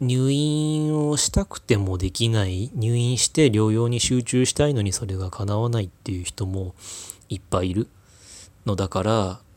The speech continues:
あの、入院をしていないイコール楽っていうことは絶対にないです。入院していない人が軽いなんてことも絶対にない。そもそもじゃあ、仮に、その、じゃ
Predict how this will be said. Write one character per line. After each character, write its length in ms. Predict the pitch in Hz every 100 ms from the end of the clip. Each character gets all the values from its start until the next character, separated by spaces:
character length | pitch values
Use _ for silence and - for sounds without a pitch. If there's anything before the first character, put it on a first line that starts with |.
| -
あ 100 | 101
の、 140 | 95
入 340 | 104 117 135 147
院 300 | 151 156 156
を 60 |
し 120 | -
て 140 | - 147
い 140 | 151
な 140 | 175 180
い 200 | 104 95
イ 40 |
コ 260 | - 156 131
ー 380 | 113 120 101
ル 60 | 98
楽 280 | 92 92 113
っ 20 |
て 200 | - 107
い 60 | 95
う 40 |
こ 140 | -
と 120 | 101 151
は 100 | 104
絶 240 | 92 -
対 180 | - 98
に 100 | 98
な 140 | 101
い 80 | 110
で 80 | 92
す。 200 | - - -
入 160 | 104 101
院 180 | 98
し 80 | -
て 120 | -
い 80 | 107
な 140 | 110 113
い 60 |
人 180 | - 165
が 120 | 113
軽 260 | - 104 101
い 60 |
な 100 | 127
ん 40 | 101
て 120 | 101
こ 100 | 98
と 100 | 151
も 140 | 135
絶 160 | 95 -
対 160 | 101 92
に 100 | 92
な 160 | 90
い。 80 | 87 _ - - - - - - - - -
そ 140 | -
も 120 | 185
そ 120 | -
も 200 | 113 123
じ 100 | 104
ゃ 40 | 98
あ、 520 | 95 95 98 95 95
仮 280 | - 117 123
に、 220 | 147 220 - _ _ _ _ _
そ 160 | - 107
の、 420 | 98 101 101 98
じ 100 | 101
ゃ 200 | 95